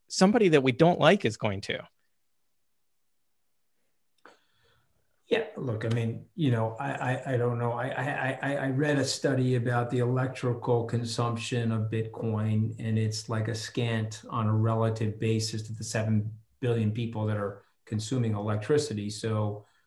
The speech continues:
Speaker 2: I don't know where people are going with that. You know, if you wanna make this an environmental discussion,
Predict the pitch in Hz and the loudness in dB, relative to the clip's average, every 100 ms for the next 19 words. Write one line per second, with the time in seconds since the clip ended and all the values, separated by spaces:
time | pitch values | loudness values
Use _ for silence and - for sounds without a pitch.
0 | _ - 123 123 120 113 110 120 113 113 | _ -4 2 4 4 2 0 -2 0 0
1 | 117 117 120 113 110 110 107 107 110 - | 0 0 0 0 -2 -2 0 0 -4 -14
2 | - _ _ - 127 113 120 117 117 117 | -20 _ _ -4 -2 0 0 0 0 0
3 | 117 110 113 110 117 113 123 131 123 113 | 0 0 2 2 2 4 4 4 2 -2
4 | - 110 110 113 113 113 - | -2 -2 0 0 0 0 -4